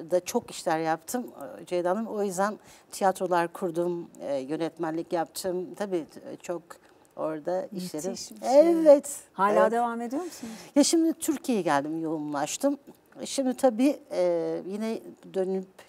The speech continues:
Speaker 1: tabii birkaç şey yapmak istiyorum.
Speaker 2: Ne kadar zamandır Almanya'da yönetmen olarak bulunuyorsunuz?
Speaker 1: Ya şimdi şöyle,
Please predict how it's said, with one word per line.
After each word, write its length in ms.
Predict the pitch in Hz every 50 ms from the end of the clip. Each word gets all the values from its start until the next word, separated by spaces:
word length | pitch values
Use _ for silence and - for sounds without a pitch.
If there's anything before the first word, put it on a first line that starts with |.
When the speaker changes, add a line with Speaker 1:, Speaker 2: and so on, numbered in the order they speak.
| -
Speaker 1:
tabii 240 | - 196 175 170 156
birkaç 320 | 165 - - - 160 - -
şey 380 | - 185 190 226 180 - - - - -
yapmak 380 | 170 165 160 _ - 175 - -
istiyorum. 500 | - - - - 220 208 175 135 - - _ _ _ _ _ _ _ _
Speaker 2:
Ne 120 | 220 262 269
kadar 280 | 320 302 262 240 220
zamandır 420 | 202 202 196 185 185 180 175 185 175 -
Almanya'da 760 | - 175 175 175 170 170 170 170 170 165 170 175 170 170 160 - -
yönetmen 540 | 160 175 175 170 175 180 - - 220 226 240
olarak 420 | 233 208 180 165 160 151 143 151 - - - _ _ - - - - _ - - - - - -
bulunuyorsunuz? 380 | 170 170 175 170 165 165 160 247
Speaker 1:
Ya 60 | 262
şimdi 260 | - - 320 311 302
şöyle, 360 | - - - 311 320 311 302